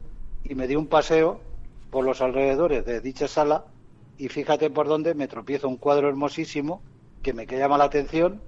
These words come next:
me aproximo y veo que pone Juan Martín Cabezalero. Digo, pero bueno, es que aquí en el Prado hay un Cabezalero y yo me <laughs> acabo de enterar en este instante. A partir de ahí, pues lógicamente, lo que fue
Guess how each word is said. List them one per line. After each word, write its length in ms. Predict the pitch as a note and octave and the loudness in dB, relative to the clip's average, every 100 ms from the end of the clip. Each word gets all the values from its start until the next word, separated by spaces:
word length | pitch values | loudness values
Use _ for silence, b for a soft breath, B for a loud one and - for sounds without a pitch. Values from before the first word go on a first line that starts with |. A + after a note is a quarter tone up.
| - | -10
me 120 | B2+ | -4
aproximo 800 | A#2+ A2+ A#2 - D#3 D#3 F#3 - - - - | -4 -2 -6 -2 -2 2 0 0 -10 -20 -10
y 120 | C3+ | 0
veo 200 | B2 C#3+ | 2 4
que 140 | D3 | 2
pone 260 | C#3 C#3+ F3+ | 2 2 0
Juan 280 | - C#3 D3+ | 2 2 4
Martín 380 | D#3 - C#3 F3 | 2 0 -4 -2
Cabezalero. 640 | D3+ A#2+ - G#2+ D3 - - - - - - - | 0 0 -4 -2 -2 -4 -12 -18 -18 -18 -18 -16
Digo, 160 | G#2+ F#2+ | -16 -12
pero 220 | G2+ F2+ | -12 -12
bueno, 280 | G#2 C3 - - - - - - - - - | -10 -12 -12 -20 -20 -20 -20 -20 -20 -18 -12
es 120 | - | -6
que 100 | C3 | -4
aquí 160 | B2 | -2
en 60 | C3 | -4
el 100 | B2 | -4
Prado 380 | C#3 C3 C3 B2 - - | 0 2 2 -2 -8 -6
hay 160 | C#3 | -2
un 100 | C3 | -4
Cabezalero 760 | C3 C3+ C3+ A#2+ B2+ C#3 B2+ - | 0 0 0 0 0 2 0 -4
y 100 | C3+ | -12
yo 180 | - C#4 | 0 0
me 100 | D3 | 0
<laughs> 40 | |
acabo 360 | - - F#3 D#3 | -6 0 2 2
de 80 | D3 | 0
enterar 400 | C#3 B2+ D3 C#3 | -4 0 0 2
en 120 | C#3 | 0
este 200 | C3 B2+ | -2 -4
instante. 460 | A2 F3 G3 - - - b b b b b | -2 -4 -4 -10 -14 -18 b b b b b
A 140 | - - | -8 0
partir 340 | B2+ B2 C3 | 2 2 0
de 120 | C3 | 2
ahí, 260 | C3+ C#3 D3+ | 4 2 -2
pues 220 | - B2 | -6 -6
lógicamente, 800 | A#2+ - C3 B2+ C3 B2 D3 D3+ - b b - - | -6 -6 -2 0 0 -2 -2 -2 -14 b b -18 -10
lo 240 | C3+ C3 | -4 -2
que 160 | - A#2+ | -2 -6
fue 340 | - C#3+ C#3 | 0 2 2